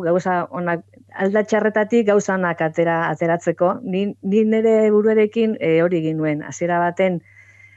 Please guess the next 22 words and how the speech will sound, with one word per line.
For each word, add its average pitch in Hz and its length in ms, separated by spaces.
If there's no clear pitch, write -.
ba, 160 180
hori 160 140
jarri 160 260
nintzen 180 300
oso 180 240
urduri, 214 580
ba, 151 420
bueno, 160 300
zatik 156 280
izaten 165 240
egon 165 200
dana 175 200
pasatu 180 360
hau, 180 60
dana 180 220
pasatu 175 340
behar 175 200
dut, 185 200
kimio, 180 400
ebakuntza, 175 640
radio, 180 440
dana, 196 300